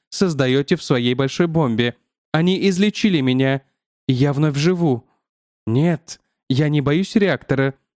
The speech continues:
Мы с ним хорошие друзья». «А что, если он взорвется?»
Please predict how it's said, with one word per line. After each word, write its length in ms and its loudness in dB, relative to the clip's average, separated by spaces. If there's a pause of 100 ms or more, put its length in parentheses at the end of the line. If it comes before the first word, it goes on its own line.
(120)
Мы 160 2
с 120 -10
ним 140 2
хорошие 500 0
друзья». 580 0 (1080)
«А 100 0
что, 180 -2
если 240 0
он 120 2
взорвется?» 760 -2